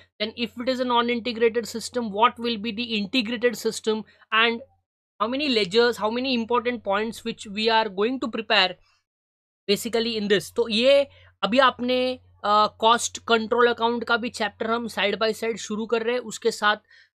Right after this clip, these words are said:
आपको कॉन्ट्रैक्ट कॉस्टिंग के भी वीडियोज़ मिल जाएंगे, ताकि दोनों वीडि-, वीडियो साइमल्टेनियसली मिल जाए और आपका सिलेबस जल्द से जल्द कंप्लीट हो जाए। तो कॉस्ट कंट्रोल अकाउंट्स, अ, नॉन इंटीग्रेटेड सिस्टम के बारे में पढ़ेंगे।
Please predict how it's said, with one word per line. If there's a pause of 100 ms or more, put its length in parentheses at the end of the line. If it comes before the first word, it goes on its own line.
आपको (400)
कॉन्ट्रैक्ट
कॉस्टिंग
के
भी
वीडियोज़
मिल
जाएंगे,
ताकि
दोनों
वीडि-,
वीडियो
साइमल्टेनियसली
मिल
जाए
और
आपका
सिलेबस
जल्द
से
जल्द
कंप्लीट (320)
हो
जाए। (380)
तो
कॉस्ट
कंट्रोल
अकाउंट्स,
अ,
नॉन
इंटीग्रेटेड
सिस्टम
के
बारे
में
पढ़ेंगे।